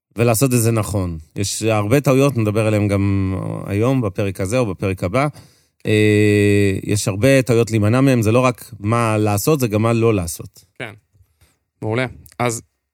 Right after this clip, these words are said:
Speaker 2: תראה גם, אבל הקטע שאנחנו מדברים ואומרים, חשוב להשקיע בגיל צעיר, כמו שאמרת עכשיו, ואנשים באים ואומרים,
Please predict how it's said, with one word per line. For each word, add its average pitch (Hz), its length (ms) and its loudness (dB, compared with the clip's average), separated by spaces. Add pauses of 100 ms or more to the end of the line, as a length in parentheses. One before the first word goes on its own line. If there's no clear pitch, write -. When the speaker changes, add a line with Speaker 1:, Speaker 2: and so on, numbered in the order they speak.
Speaker 2:
תראה 143 180 0
גם, 120 220 -2
אבל 113 160 -4
הקטע 160 340 -2
שאנחנו 107 640 -4
מדברים 120 280 -2
ואומרים, 113 320 -4
חשוב 120 240 -6
להשקיע 117 220 -6
בגיל 117 220 -6
צעיר, 120 240 -4
כמו 117 160 -4
שאמרת 110 380 -4
עכשיו, 101 340 -4
ואנשים 110 720 -6
באים 165 200 0
ואומרים, 165 420 -2